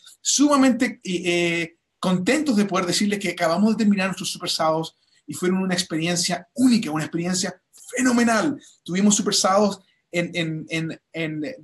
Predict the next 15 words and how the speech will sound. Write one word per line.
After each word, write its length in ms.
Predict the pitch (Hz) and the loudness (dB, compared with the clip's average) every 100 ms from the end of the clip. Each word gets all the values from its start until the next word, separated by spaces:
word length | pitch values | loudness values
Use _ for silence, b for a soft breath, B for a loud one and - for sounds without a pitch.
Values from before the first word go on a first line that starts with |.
| _ | _
decenas 760 | 175 185 - 262 269 269 - 180 | -2 0 2 4 4 4 0 -2
de 140 | 196 | -2
ciudades 800 | 190 196 202 196 180 165 - - _ _ | 0 0 2 2 2 0 -6 -10 _ _
alrededor 320 | - 151 165 | -6 -2 0
de 40 | 185 | 0
los 160 | 185 | -2
Estados 320 | 185 196 185 170 | -2 0 0 0
Unidos, 480 | 175 156 151 - _ _ b - | -2 -4 -6 -8 _ _ b -6
eh, 280 | 165 170 165 | -2 -2 -2
tanto 260 | 196 196 | -2 -2
en 100 | 185 | -4
inglés 580 | 165 175 233 247 - - _ - | -2 0 2 0 -2 -8 _ -10
como 160 | 175 | -6
en 100 | 165 | -6
francés 640 | 156 160 156 240 220 208 | -8 -6 -2 0 0 -2